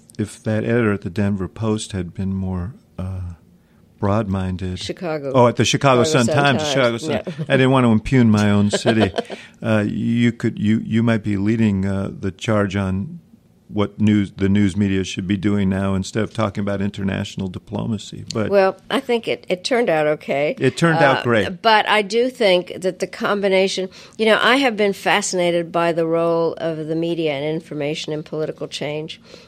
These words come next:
Speaker 2: I wrote my dissertation on the Czechoslovak press in nineteen sixty-eight, the Prague Spring,
Speaker 1: Mm-hmm.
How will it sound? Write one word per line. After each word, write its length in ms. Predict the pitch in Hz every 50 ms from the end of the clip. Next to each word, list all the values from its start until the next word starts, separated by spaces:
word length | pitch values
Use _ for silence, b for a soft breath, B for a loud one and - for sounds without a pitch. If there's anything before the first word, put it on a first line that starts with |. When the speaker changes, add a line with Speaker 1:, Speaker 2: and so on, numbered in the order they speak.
| B B
Speaker 2:
I 80 | 170
wrote 240 | 175 170 196 208 190
my 140 | - 196 190
dissertation 920 | 185 165 185 - - 151 - - 226 170 170 175 - - 156 151 151 175 - B B B B B
on 340 | - 160 160 160 160 160 156
the 100 | 156 160
Czechoslovak 920 | 160 - - 202 185 - 190 185 180 - 165 170 165 156 156 143 139 - -
press 300 | - 170 147 151 - -
in 140 | 143 147 143
nineteen 380 | 139 139 151 165 - - 151 151
sixty-eight, 640 | - - 151 143 - - 143 135 131 123 - _ -
the 60 | -
Prague 400 | _ - - 143 135 139 147 -
Spring, 420 | - - - 143 143 139 151 151
Speaker 1:
Mm-hmm. 340 | 113 101 95 92 98 98 110